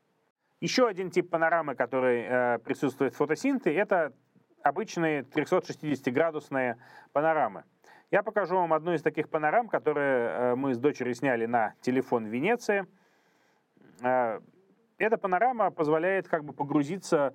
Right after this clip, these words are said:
в окружающую обстановку. Она очень похожа на то, что, э, снимается, э, при создании трехмерной модели города.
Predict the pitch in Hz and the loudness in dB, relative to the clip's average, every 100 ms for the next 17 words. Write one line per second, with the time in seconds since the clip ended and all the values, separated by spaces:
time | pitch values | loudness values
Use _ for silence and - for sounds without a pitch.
0 | - - 113 127 151 147 113 127 143 143 | -8 -20 -4 2 2 2 -2 -2 0 2
1 | 139 127 143 - 185 254 - 151 208 185 | 0 0 -2 -2 -2 -2 -2 0 0 -4
2 | 170 147 - 185 156 147 139 - 196 - | -4 -2 0 0 2 2 0 0 -2 0
3 | 147 143 - - - - 120 120 151 151 | 2 2 0 -18 -20 -4 -2 0 0 0
4 | 160 151 - 143 127 - _ - - 117 | 0 -4 -2 -2 -2 -6 _ -20 -18 -2
5 | 117 107 - 135 151 - 123 123 147 139 | 0 0 0 0 0 0 -2 0 -4 -4
6 | 135 120 143 131 127 127 123 131 135 139 | -2 -2 0 0 0 0 0 -2 2 2
7 | 104 87 | 0 -4